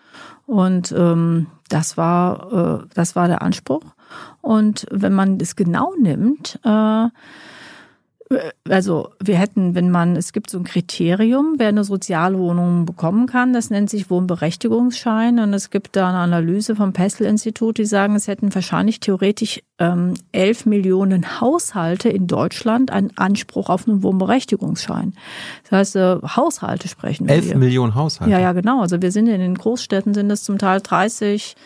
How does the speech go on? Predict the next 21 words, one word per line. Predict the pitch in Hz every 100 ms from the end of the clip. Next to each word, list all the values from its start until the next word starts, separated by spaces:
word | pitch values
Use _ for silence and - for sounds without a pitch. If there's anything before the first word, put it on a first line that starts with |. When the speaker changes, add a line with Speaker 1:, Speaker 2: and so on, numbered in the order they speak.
| -
Speaker 1:
äh, | 208 196
Quatsch, | 190 190 -
fünfzig, | 240 294 - 214 -
sechzig | 214 240 - 226
Prozent | - 208 208 220
der | 220
BewohnerInnen, | 185 180 240 285 - 190 226 240
die | 208
theoretisch | - 196 190 226 254 -
einen | -
Anspruch | - 285 - - 208
auf | 190
eine | 190
Sozialwohnung | 170 233 311 294 180 165
hätten. | 165 175 208
Speaker 2:
Mhm. | - 107 208 208 -
Speaker 1:
Aber | 214 202 208
weil | 196 208
der | 214
soziale | 196 190 190 175 175
Wohnungsbau | 165 180 233 240 233 247 294